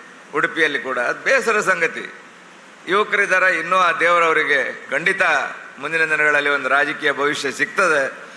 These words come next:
ಯಾಕಂದ್ರೆ ಪ್ರಯತ್ನ, ಪ್ರಯತ್ನ ಮಾಡ್ಬೇಕು ರಾಜಕೀಯದಲ್ಲಿ, ಆದಾಗ ಮಾತ್ರ ಮುಂದೆ ಬರ್ತಾರೆ. ಆ ನಿಟ್ಟಿನಲ್ಲಿ ನಾವು ನೀವು ಒಂದಾಗಿ ಹೋಗೋಣ. ಸಣ್ಣ ಪುಟ್ಟ ಇದ್ರೆ, ನಮ್ದೊಂದು ಕೋರ್ ಕಮಿಟಿ ಟೈಪ್ ಇದ್ರೆ, ಬಿಲ್ ಅವರು ಇಳಿದಾಗ ನಾವು ಅವ್ರ ಜೊತೆ ಸಪೋರ್ಟ್ ಮಾಡ್ಬೇಕು. ನಾವು ಹೋರಾಟಕ್ಕೆ ಇಳಿದ್ರೆ ಬಿಲ್ ಅವರು ಕೂಡ ನಮ್ಮ ಜೊತೆ ಇರ್ಬೇಕು.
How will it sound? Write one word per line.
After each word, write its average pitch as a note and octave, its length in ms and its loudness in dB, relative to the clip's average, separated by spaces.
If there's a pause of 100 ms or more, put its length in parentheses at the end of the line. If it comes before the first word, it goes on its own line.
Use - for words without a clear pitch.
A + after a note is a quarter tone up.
(240)
ಯಾಕಂದ್ರೆ F3+ 320 0
ಪ್ರಯತ್ನ, F#3+ 400 2
ಪ್ರಯತ್ನ F#3 380 2
ಮಾಡ್ಬೇಕು E3+ 580 0
ರಾಜಕೀಯದಲ್ಲಿ, D3 580 2
ಆದಾಗ D3 600 2
ಮಾತ್ರ F3+ 260 2
ಮುಂದೆ E3+ 260 -2
ಬರ್ತಾರೆ. A#2+ 460 -2
ಆ G#2+ 40 -8
ನಿಟ್ಟಿನಲ್ಲಿ C#3 420 -4
ನಾವು C3+ 240 2
ನೀವು C3+ 440 -4 (220)
ಒಂದಾಗಿ D#3+ 440 2
ಹೋಗೋಣ. C3+ 400 0 (200)
ಸಣ್ಣ C#3 200 0
ಪುಟ್ಟ D3 240 -2
ಇದ್ರೆ, C#3 640 -2 (120)
ನಮ್ದೊಂದು D#3+ 340 0
ಕೋರ್ F#3+ 220 4
ಕಮಿಟಿ F3+ 360 0
ಟೈಪ್ E3 280 2
ಇದ್ರೆ, D3+ 460 0
ಬಿಲ್ F3 180 0
ಅವರು F#3+ 220 4
ಇಳಿದಾಗ F#3+ 360 2
ನಾವು F3+ 200 2
ಅವ್ರ F3 180 4
ಜೊತೆ E3 260 2
ಸಪೋರ್ಟ್ D#3 400 0
ಮಾಡ್ಬೇಕು. C3+ 500 -4 (360)
ನಾವು F#3+ 320 2
ಹೋರಾಟಕ್ಕೆ F#3 560 2
ಇಳಿದ್ರೆ G3 240 0
ಬಿಲ್ F#3+ 260 2
ಅವರು G#3+ 240 4
ಕೂಡ G3+ 180 0
ನಮ್ಮ F#3+ 280 0
ಜೊತೆ E3 240 2
ಇರ್ಬೇಕು. B2 400 -4